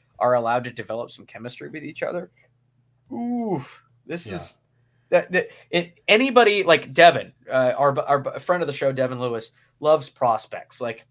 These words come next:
Speaker 1: sometimes it even clouds his judgment in fantasy 'cause he'll pick these, like, these really young guys that, you know, are promising in the future, but not right now.
Speaker 2: Right.
Speaker 1: Um, this is a line that just makes any prospect watcher just happy.
Speaker 2: Oh, you know,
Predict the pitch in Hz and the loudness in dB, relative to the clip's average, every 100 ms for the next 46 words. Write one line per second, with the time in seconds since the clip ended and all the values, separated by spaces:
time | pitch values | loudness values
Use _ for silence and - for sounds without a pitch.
0 | _ _ _ _ _ _ - 165 170 151 | _ _ _ _ _ _ -8 -4 -2 -2
1 | 135 139 127 117 - 131 123 120 - 123 | -4 -6 -8 -10 -2 0 0 -4 -4 -4
2 | 123 120 - 117 110 110 110 101 110 - | -4 -10 -10 -10 -10 -14 -16 -14 -14 -12
3 | 113 113 104 110 - 98 _ 143 147 151 | -12 -14 -16 -16 -20 -20 _ -14 -8 -6
4 | 139 131 113 107 113 113 110 101 104 104 | -4 -6 -6 -4 -2 -2 -6 -8 -6 -6
5 | 98 - 101 101 _ - 113 98 156 139 | -6 -12 -14 -14 _ -14 -14 -6 -2 -2
6 | - 120 110 - 104 104 - 101 - - | -2 -6 -6 -12 -16 -18 -18 -20 -20 -20
7 | 98 98 101 98 _ _ _ - 127 104 | -18 -14 -12 -14 _ _ _ -6 -2 -2
8 | 92 _ - 220 220 151 110 110 110 104 | -4 _ 2 2 2 -2 -2 0 0 -2
9 | 95 113 107 117 110 107 - 127 127 127 | -8 -10 -12 -8 -8 -10 -12 -8 -6 -6
10 | 120 - _ _ - - 127 - - 143 | -8 -12 _ _ -4 2 4 2 -2 -2
11 | - 143 127 135 160 160 165 _ _ - | -2 0 0 0 -2 -4 -6 _ _ -10
12 | 123 _ _ _ _ _ _ - 98 - | -10 _ _ _ _ _ _ -10 -10 -10
13 | 85 - _ _ _ - 127 120 107 101 | -14 -20 _ _ _ -12 -10 -8 -10 -12
14 | - - - _ 143 135 127 | -20 -20 -20 _ -8 -4 -4